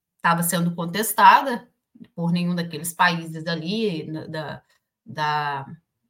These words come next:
da região, não tava sendo contestado pela França. É, então, bom, pelo menos, é, aparentemente democrático, um processo aparentemente democrático que foi rompido.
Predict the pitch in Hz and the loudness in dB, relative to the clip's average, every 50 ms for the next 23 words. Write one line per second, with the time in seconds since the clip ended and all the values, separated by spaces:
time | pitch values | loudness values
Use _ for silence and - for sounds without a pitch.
0 | _ _ _ _ - 156 156 165 170 170 185 240 254 233 226 240 226 190 175 175 | _ _ _ _ -8 -6 -4 -2 -2 0 0 4 6 8 8 8 8 4 0 -2
1 | 160 156 165 - 160 151 160 - 165 160 160 180 - - 175 175 170 - 196 190 | -4 -4 -4 -6 -6 -6 -8 -8 -8 -8 -8 -8 -6 -6 -6 -6 -6 -6 -2 -2
2 | 247 269 - - 226 220 226 240 254 247 - 269 - - _ _ _ _ _ _ | -2 -2 -2 -2 0 0 0 0 -2 -4 -6 -6 -8 -10 _ _ _ _ _ _
3 | _ _ _ _ _ 175 180 180 175 180 175 175 175 170 165 156 143 147 - _ | _ _ _ _ _ -2 0 0 2 0 0 0 0 0 0 -2 -4 -6 -10 _
4 | _ _ _ _ _ _ _ _ _ _ _ _ _ _ _ _ _ _ _ _ | _ _ _ _ _ _ _ _ _ _ _ _ _ _ _ _ _ _ _ _
5 | _ 202 190 175 - 208 202 202 220 247 254 220 196 - - - _ _ _ _ | _ -4 -4 -2 2 4 6 6 8 6 4 2 0 -2 -10 -20 _ _ _ _
6 | 175 170 180 170 156 165 - - _ 185 185 185 175 180 180 185 190 185 185 - | -2 -2 0 0 -2 -4 -8 -6 _ 0 0 2 2 0 -2 -2 -2 -4 -4 -4
7 | - - - - - 170 170 175 175 170 160 151 165 165 180 180 180 180 175 - | -6 -6 -6 -6 -4 -2 0 0 0 0 0 0 0 0 0 -2 -2 -2 -4 -6
8 | - 180 175 170 - - 180 175 180 190 196 - - 196 196 226 247 - - 226 | -6 -4 -4 -4 -4 -2 -2 -2 -2 -2 -2 0 4 6 6 6 6 2 -2 -4
9 | 208 - 202 202 - 196 180 175 214 - - 196 190 190 196 190 - 214 190 185 | -4 -2 -4 -4 -2 -4 -4 -4 -4 -4 -2 -2 -2 -2 -4 -6 -8 -8 -8 -8
10 | 185 - 214 214 220 226 247 - - 233 220 233 269 262 - - _ _ _ - | -8 -6 -4 -2 0 0 0 0 2 6 6 6 6 4 -2 -12 _ _ _ -20
11 | _ _ - 269 269 285 320 320 - 320 320 320 - 254 196 175 151 131 143 - | _ _ -4 -2 -2 -2 -4 -4 -2 -2 -2 -2 0 -2 -2 -2 -2 -4 -8 -14